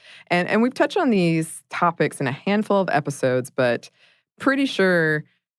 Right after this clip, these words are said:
unless my memory and Google is failing me, we've never done an entire episode on it.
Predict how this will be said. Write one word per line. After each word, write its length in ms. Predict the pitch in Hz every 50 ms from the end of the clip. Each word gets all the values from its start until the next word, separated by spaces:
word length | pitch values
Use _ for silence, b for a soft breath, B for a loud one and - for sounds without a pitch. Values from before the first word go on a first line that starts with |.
| _ _ _ _ _
unless 240 | 151 147 147 143 -
my 80 | 147 143
memory 320 | 143 143 143 143 143 139 123
and 180 | 135 139 135
Google 300 | 131 139 135 123 127 117
is 100 | 117 117
failing 360 | - - 127 127 127 131 135
me, 120 | 135 135 131
we've 140 | 127 131 127
never 200 | 127 127 123 120
done 160 | 117 117 117
an 60 | 117
entire 800 | 117 101 110 - - - - 127 117 117 113 113 113 110 131 156 - -
episode 420 | 113 117 - 131 - - 67 82
on 160 | 78 76 64
it. 260 | 65 62 - - -